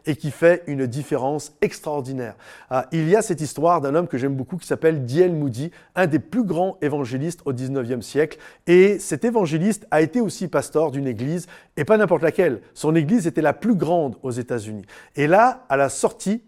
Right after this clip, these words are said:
de la réunion, il y a une vieille mamie qui vient le voir et qui lui dit ceci, « Je vais prier pour que Dieu vous donne la puissance du Saint-Esprit. » Et sur le moment, il a été vexé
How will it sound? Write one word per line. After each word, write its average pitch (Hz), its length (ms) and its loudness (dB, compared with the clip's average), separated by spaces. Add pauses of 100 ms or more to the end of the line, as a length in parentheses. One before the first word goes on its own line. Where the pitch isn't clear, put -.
de 120 100 -2
la 135 140 6
réunion, 135 480 -2 (180)
il 135 60 -4
y 143 40 2
a 147 40 2
une 151 140 0
vieille 202 280 6
mamie 165 380 -2 (100)
qui 147 100 -6
vient 147 160 2
le 151 100 2
voir 131 420 0 (220)
et 156 100 -2
qui 180 140 -2
lui 156 160 0
dit 180 160 -2
ceci, « 151 420 -6 (240)
Je 120 160 4
vais 160 140 4
prier 208 600 2 (140)
pour - 180 0
que 165 100 2
Dieu 139 280 0
vous 170 220 -2
donne 147 360 2 (120)
la 131 140 0
puissance 170 440 -4
du 139 100 -6
Saint-Esprit. » 120 560 -8 (260)
Et - 40 0
sur 240 160 4
le 233 60 4
moment, 240 240 6
il 190 100 4
a - 20 6
été 170 160 4
vexé 170 440 0